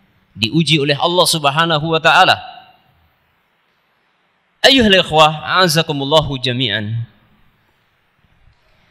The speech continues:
Ketika seseorang di dalam hatinya dipenuhi rasa takut kepada Allah Subhanahu wa taala, kata para ulama, pasti akan membuahkan al-a'mal,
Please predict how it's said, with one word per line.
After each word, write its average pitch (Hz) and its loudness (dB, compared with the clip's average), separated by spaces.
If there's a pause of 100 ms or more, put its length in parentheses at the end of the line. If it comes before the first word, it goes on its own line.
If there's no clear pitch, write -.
(140)
Ketika 262 2
seseorang 196 4
di 180 0
dalam 170 0
hatinya 175 -2
dipenuhi 170 -4
rasa 151 -2
takut 160 -6
kepada 127 -2
Allah 139 0
Subhanahu 117 -4
wa 101 -6
taala, 95 -4 (640)
kata 147 -2
para 131 -2
ulama, 135 0 (320)
pasti - 0
akan 139 -2
membuahkan 135 -6
al-a'mal, 123 -2